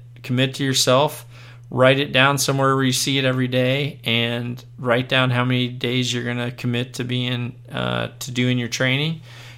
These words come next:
and also write down how many days you're gonna commit to being an archer. Find a local club, find a few friends, and, uh, and, you know, make sure you commit to it. If you've got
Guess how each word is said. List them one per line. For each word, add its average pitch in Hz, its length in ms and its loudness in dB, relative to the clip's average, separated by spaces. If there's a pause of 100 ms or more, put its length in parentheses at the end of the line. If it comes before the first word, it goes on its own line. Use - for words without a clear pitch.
and 120 140 -2
also 131 320 2
write 127 260 0
down 127 200 -2
how 120 140 0
many 123 160 0
days 120 320 -2
you're 113 100 -4
gonna 117 120 -4
commit 117 380 -6
to 120 100 -8
being 120 220 -2
an 113 80 -4
archer. 120 580 -4 (440)
Find 135 400 4
a 143 40 4
local 147 360 2
club, 127 540 6 (180)
find 127 360 4
a 135 60 0
few 151 240 -4
friends, 120 680 0 (140)
and, 113 560 -2 (380)
uh, 117 500 -4
and, 113 380 -4 (240)
you 113 160 -4
know, 117 320 -4
make 117 240 -4
sure - 180 -2
you 123 120 -2
commit 147 380 -2
to 113 220 -2
it. - 160 -8 (600)
If 139 200 0
you've 127 200 -2
got 135 380 6